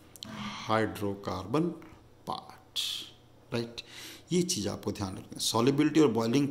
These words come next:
point हर chapter में मैंने आपको बताया है, इसके questions कैसे होते हैं,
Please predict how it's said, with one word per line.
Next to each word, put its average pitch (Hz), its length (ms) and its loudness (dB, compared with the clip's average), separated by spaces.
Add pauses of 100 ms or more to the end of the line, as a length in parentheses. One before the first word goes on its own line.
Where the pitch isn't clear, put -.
point 135 340 0
हर - 260 2 (180)
chapter 135 320 2
में 139 60 4
मैंने 117 200 4
आपको 107 180 2
बताया 107 380 0
है, - 80 -4 (380)
इसके - 200 2
questions 131 400 2
कैसे 123 260 2
होते 123 200 0
हैं, - 120 -6